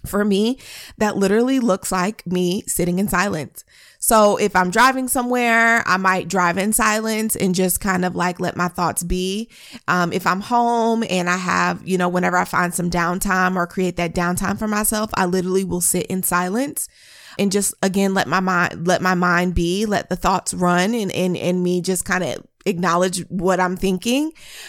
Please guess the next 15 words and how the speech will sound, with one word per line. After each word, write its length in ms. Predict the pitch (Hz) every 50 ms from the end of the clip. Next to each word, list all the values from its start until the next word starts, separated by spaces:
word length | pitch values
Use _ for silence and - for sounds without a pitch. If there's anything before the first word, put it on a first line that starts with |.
| - -
Meditation 800 | 202 202 208 202 196 202 - - 214 190 196 185 - 233 233 233
is 160 | 226 202 196
another 460 | 185 180 175 175 180 180 180 190 202
way 160 | 190 190 185
to 100 | 180 180
purposefully 960 | 175 - - 175 180 - - 185 - - - 190 185 180 185 185 180 - - _ _ _
quiet 440 | - - 185 180 190 190 175 - -
your 160 | 175 175 175
mind, 560 | 175 170 170 175 170 175 202 220 254 269 262
is 160 | - 202 208
to 140 | - - 180
do 200 | 175 185 185 180
some 160 | 180 - -
type 280 | 196 - 190 175 175 -
of 200 | 185 180 175 175